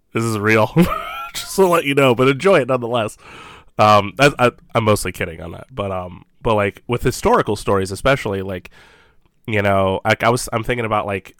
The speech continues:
how The Woman King, when that came out, and with that movie, you know, it's, it's telling this, like, powerful story of this, like, tribe of black women that were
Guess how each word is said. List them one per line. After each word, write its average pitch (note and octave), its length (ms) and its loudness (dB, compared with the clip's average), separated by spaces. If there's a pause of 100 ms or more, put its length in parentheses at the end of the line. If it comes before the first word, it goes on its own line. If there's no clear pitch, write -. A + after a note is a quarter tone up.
how G2 380 0
The G2 120 -10
Woman G#2+ 380 -2
King, F#2+ 240 -8
when F#2+ 120 -8
that G2 180 -6
came G2 240 -6
out, F2+ 260 -10 (800)
and F#2+ 600 -2 (180)
with A2 140 -6
that G#2+ 200 2
movie, G2 580 -4
you G#2 80 -10
know, G2+ 140 -2
it's, - 180 -8 (120)
it's - 180 -6
telling A#2 400 0
this, G2+ 180 -8
like, G2+ 200 -10
powerful G2+ 440 0
story G2 420 -6
of F#2 100 -12
this, G2 180 -10
like, F2+ 180 -10 (280)
tribe G2+ 340 0
of F#2+ 140 -10
black F#2+ 280 -8
women G2 280 -8
that F2+ 180 -18
were E2+ 180 -14